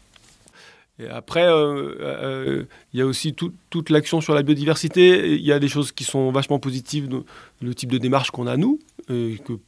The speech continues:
je pense plein de paysans, euh, et paysannes se posent. Après, moi, j'ai, la chose qui me rend pe-, un peu pessimiste et un peu, euh, euh, sur la partie biodiversité, c'est qu'en fait, on est face à un espèce d'empoisonnement du milieu par la chimie,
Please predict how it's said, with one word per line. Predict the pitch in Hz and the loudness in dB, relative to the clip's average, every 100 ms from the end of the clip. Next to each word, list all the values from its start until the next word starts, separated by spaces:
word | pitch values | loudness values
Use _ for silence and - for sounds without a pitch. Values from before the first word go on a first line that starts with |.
| _ _ - - | _ _ -20 -16
je | - | -12
pense | - 120 | -10 -8
plein | - 147 | -4 -4
de | |
paysans, | 127 123 120 143 | -4 -6 -4 -4
euh, | 123 110 - 127 - _ - | -6 -8 -12 -16 -20 _ -14
et | |
paysannes | - 120 123 139 | -8 -4 -2 -2
se | 127 | -4
posent. | 107 170 285 - _ - - - _ - | 2 2 2 -4 _ -20 -20 -20 _ -16
Après, | - - | -6 -2
moi, | 156 151 | 4 4
j'ai, | 135 139 | 2 -2
la | 143 147 139 | -4 -2 -2
chose | 123 156 143 | -2 -4 -4
qui | 151 | -2
me | |
rend | 139 143 | 0 0
pe-, | 180 | 0
un | 147 | 0
peu | 143 | 0
pessimiste | 147 156 - 147 151 - | -2 -2 0 0 0 -4
et | - | -4
un | 123 | -4
peu, | 110 139 | -4 -2
euh, | 135 131 123 131 - - - - - _ 127 | -2 -2 -4 -10 -14 -20 -20 -20 -20 _ -10
euh, | 120 120 | -8 -6
sur | - | -2
la | 127 | -2
partie | 127 117 135 | -2 -6 -4
biodiversité, | 131 123 123 143 175 185 | -2 -2 -4 -2 -2 0
c'est | 151 | -2
qu'en | 131 | -2
fait, | 147 156 | -2 -2
on | 143 120 113 113 | -2 -2 -4 -4
est | 120 | -6
face | 131 - | -6 -6
à | 120 | -4
un | 120 | -4
espèce | 113 - 123 | -6 -6 -4
d'empoisonnement | 127 135 127 127 135 | -4 -4 -2 0 -2
du | 131 | -2
milieu | 127 127 147 | -2 0 -2
par | 131 | -2
la | 117 | -4
chimie, | - 127 156 | -4 -2 -4